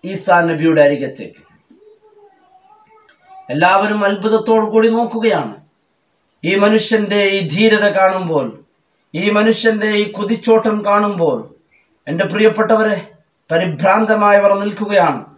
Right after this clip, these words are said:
സ്തബ്ധിച്ചു നിൽക്കുന്ന ഈ ഒരു രംഗത്ത് ഈ ധീരൻ ആരാണ് എന്നിങ്ങനെ നോക്കുന്നു. ഈസാ നബിയും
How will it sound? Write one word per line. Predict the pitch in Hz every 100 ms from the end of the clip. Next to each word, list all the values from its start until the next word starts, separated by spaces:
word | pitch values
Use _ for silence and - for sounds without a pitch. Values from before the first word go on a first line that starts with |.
| _ -
സ്തബ്ധിച്ചു | 175 170 143 135 180 226 220
നിൽക്കുന്ന | 220 233 226 214 220
ഈ | 220
ഒരു | 214 214
രംഗത്ത് | 214 220 214 214 175 - - _ _ _ -
ഈ | 170 180 170 127
ധീരൻ | 175 185 175 170
ആരാണ് | 185 185 180 170 165
എന്നിങ്ങനെ | 165 165 165 160 160
നോക്കുന്നു. | 175 180 175 165 151 135 - _ _ _ _ -
ഈസാ | 147 151 170 165 170
നബിയും | 160 180